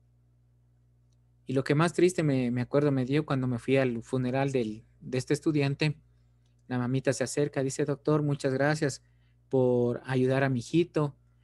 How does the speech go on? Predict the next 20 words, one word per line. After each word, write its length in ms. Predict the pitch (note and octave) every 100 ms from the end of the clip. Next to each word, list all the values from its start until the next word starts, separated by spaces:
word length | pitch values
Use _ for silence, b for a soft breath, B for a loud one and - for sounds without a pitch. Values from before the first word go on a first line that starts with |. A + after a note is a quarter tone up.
| _ -
Yo 160 | C3+ C3
sé, 420 | C#3 C#3 C3 C3
él 100 | C#3
me 100 | C3+
ha 20 |
hablado 320 | C3 C3+ C3
mucho 260 | C3 C3+ C3+
de 80 | A#2+
usted 400 | - E3+ F3 -
porque 220 | C3+ A#2+
usted 200 | - B2+
es 120 | B2
una 180 | B2 A#2+
persona 380 | A#2 - B2+ B2+
buena 320 | D#3 E3+ D#3+
que 100 | B2+
le 60 |
ha 20 | A#2
ayudado 360 | A2+ B2 B2
bastante. 520 | A#2 - C#3+ D3+ A#2